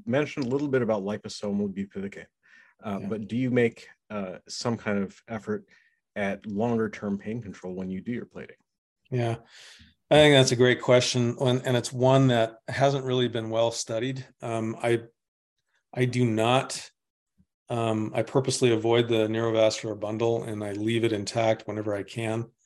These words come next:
Speaker 2: um, at least at the index operation. Um, and the reason why is, um, it leaves p-,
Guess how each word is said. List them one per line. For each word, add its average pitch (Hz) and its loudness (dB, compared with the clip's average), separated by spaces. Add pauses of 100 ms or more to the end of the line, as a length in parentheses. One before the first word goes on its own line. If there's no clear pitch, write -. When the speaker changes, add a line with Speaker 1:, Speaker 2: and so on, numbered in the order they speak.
(560)
Speaker 2:
um, 104 -2
at 110 2
least 123 4
at 110 2
the 110 -2
index 104 -2
operation. 101 -4 (220)
Um, 107 -8
and 120 -2
the 120 4
reason 127 6
why 110 4
is, 104 -6 (720)
um, 110 2
it 120 2
leaves 151 6
p-, - -16